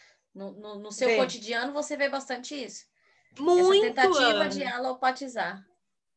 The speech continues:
Speaker 3: Muito. No meu cotidiano, assim, eu vejo isso com as colegas, eu vejo isso aqui de forma geral,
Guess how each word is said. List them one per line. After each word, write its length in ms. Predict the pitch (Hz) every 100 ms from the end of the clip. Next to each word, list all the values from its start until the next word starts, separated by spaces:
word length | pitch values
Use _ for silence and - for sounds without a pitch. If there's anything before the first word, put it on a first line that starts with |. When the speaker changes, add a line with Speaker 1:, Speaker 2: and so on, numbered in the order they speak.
| -
Speaker 3:
Muito. 640 | 277 302 285 285 285 - 208
No 120 | 233
meu 160 | 247
cotidiano, 680 | 247 285 233 226 254 254 285
assim, 420 | 294 - 233 196 - - - - -
eu 200 | 226 220
vejo 520 | 214 240 240 233 233
isso 500 | 233 269 359 - 339
com 160 | 277 233
as 140 | 233
colegas, 960 | - 202 208 190 185 190 202 285 302
eu 120 | 254 247
vejo 460 | 247 240 247 254
isso 480 | 240 240 262 254 -
aqui 440 | 226 226 - 233 226
de 160 | 196
forma 440 | - 240 220 214 214
geral, 500 | 208 220 202 208 202